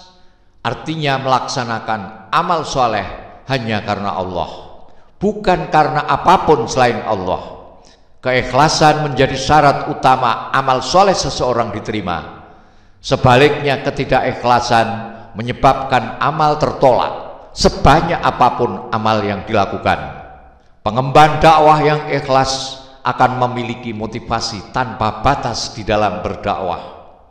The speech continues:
Ia akan berjuang siang malam. Ia akan mengerahkan segenap kemampuan dalam menyampaikan risalah Islam.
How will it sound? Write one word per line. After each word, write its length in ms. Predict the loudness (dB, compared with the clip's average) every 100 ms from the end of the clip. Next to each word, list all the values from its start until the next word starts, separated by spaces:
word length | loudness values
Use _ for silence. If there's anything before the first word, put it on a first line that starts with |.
| _
Ia 320 | -2 4 6
akan 240 | 4 0 -4
berjuang 480 | -6 -4 -2 -2 -4
siang 480 | -4 -2 -2 -6
malam. 560 | -8 -8 -8 -12 -20 -20 -20 _ _
Ia 320 | -2 2 2
akan 240 | 0 -4 -6
mengerahkan 640 | -8 -6 -6 -4 -8 -8
segenap 720 | -8 -10 -10 -10 -6 -6 -6
kemampuan 640 | -4 -4 -4 -8 -2 -2 -2 -10 -16 -20 -20 -16
dalam 240 | -4 -2 -2 -4
menyampaikan 800 | -4 -4 -2 -4 -4 -4 -8 -8
risalah 480 | -10 -4 -4 -4
Islam. 560 | -6 -8 -6 -6 -8 -20